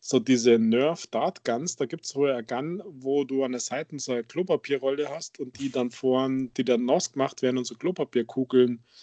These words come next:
also Papierkugeln eigentlich, wie man früher halt mit dem Strohhalm in der Schule geschossen hat,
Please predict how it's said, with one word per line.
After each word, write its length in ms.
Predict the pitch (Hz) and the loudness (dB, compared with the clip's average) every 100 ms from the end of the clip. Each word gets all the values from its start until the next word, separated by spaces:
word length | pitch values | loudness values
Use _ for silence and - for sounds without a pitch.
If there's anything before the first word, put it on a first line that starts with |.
| _ | _
also 180 | - 101 | -12 -12
Papierkugeln 680 | - - - 143 127 113 113 | -10 -10 -2 0 0 0 -2
eigentlich, 520 | 107 113 123 135 - _ _ _ _ _ - | -2 -4 -2 -4 -6 _ _ _ _ _ -2
wie 80 | |
man 140 | 117 113 | 0 0
früher 360 | - 127 123 | 4 6 6
halt 180 | 117 113 | 4 0
mit 100 | 117 | -2
dem 20 | |
Strohhalm 580 | 113 - 131 143 127 113 | -2 -4 -6 -2 0 2
in 80 | 107 | 0
der 100 | 107 | -2
Schule 520 | - 120 117 113 113 - | -2 2 2 2 -6 -10
geschossen 460 | - 131 - 120 117 | -8 -6 -4 -4 -6
hat, 240 | 139 | -6